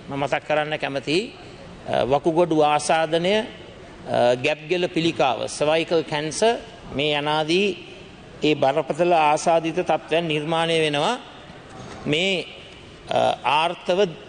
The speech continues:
දුගී බව ප්‍රශ්න නිසා, පීරියඩ් පවටි නිසා. එසේනම් රජය ගන්න පියවරන් මොනවාද?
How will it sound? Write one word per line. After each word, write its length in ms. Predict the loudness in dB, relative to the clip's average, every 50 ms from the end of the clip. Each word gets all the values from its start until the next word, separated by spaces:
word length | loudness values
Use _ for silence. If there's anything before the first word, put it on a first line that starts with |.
| -12 -4
දුගී 360 | -2 0 0 2 2 0 2
බව 200 | 2 2 2 2 2 0 0 -4 -8 -4
ප්‍රශ්න 380 | -2 -2 -2 -2 -4 -4 -2
නිසා, 280 | -2 0 0 0 0 0
පීරියඩ් 400 | 0 0 0 2 2 0 0 0
පවටි 260 | -2 -2 -2 -4 -6
නිසා. 320 | -8 -8 -8 -8 -8 -8 -8 -10 -16 -20 -20 -18 -18 -16 -16 -16 -16 -16 -16 -16 -6 -4
එසේනම් 680 | -4 0 2 2 2 2 2 0 0 -2 -2 0 2
රජය 400 | 2 2 2 4 2 2 4 2
ගන්න 280 | 0 0 0 0 -2 -2
පියවරන් 480 | -2 0 0 2 2 2 2 2 0 0
මොනවාද? 380 | -2 -2 -2 -2 -2 -4 -8